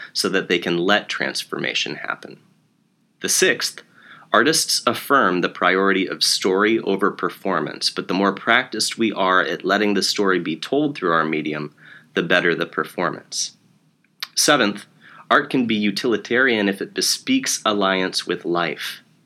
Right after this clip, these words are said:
Eighth, "Art, like beauty, is in the eye, ear, and heart of the beholder, hearer, and lovers. Thus,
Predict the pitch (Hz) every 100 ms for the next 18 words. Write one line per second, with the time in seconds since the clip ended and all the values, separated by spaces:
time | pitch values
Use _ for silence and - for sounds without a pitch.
0 | _ _ 113 - - - - _ _ -
1 | - 110 135 135 - 107 101 98 135 107
2 | 87 98 95 98 98 95 92 98 110 120
3 | 123 104 104 107 92 90 - 139 107 -
4 | 87 90 87 - 107 110 120 127 135 _
5 | 117 113 104 104 104 95 92 92 95 80
6 | 78 - 98 110 120